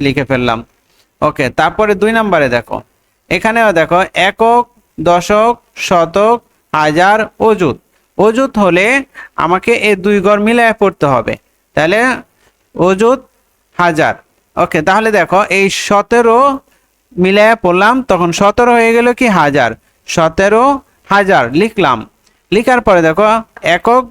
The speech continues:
দশক, শত। আট কি? শত। তাহলে আমি আট শত লিখলাম।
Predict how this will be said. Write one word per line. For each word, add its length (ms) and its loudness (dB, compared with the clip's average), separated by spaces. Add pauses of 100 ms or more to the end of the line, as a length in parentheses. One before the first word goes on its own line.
(140)
দশক, 480 0
শত। 580 0
আট 340 -2
কি? 200 0
শত। 520 -2 (340)
তাহলে 200 2
আমি 180 0
আট 380 0
শত 320 -2
লিখলাম। 520 -2